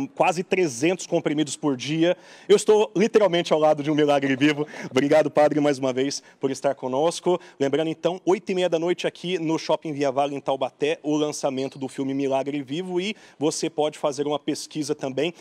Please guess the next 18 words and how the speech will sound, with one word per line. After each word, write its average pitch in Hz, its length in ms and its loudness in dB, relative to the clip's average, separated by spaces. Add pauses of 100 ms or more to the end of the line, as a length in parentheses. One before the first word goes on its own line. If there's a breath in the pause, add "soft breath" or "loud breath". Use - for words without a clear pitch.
(140)
no 143 80 -2
cinema 147 340 -4
mais 160 180 -4
próximo 156 360 -2
da 147 80 -2
sua 143 160 -2
casa 147 280 -2
em 151 60 -8
todo 139 220 -6
o - 40 -6
país. 131 440 -4 (180 loud breath)
Este 131 220 -2
filme 135 180 -4
estará 127 300 -4
disponível 123 420 -6
pra 123 140 -4
você 120 240 -8
conferir 180 640 0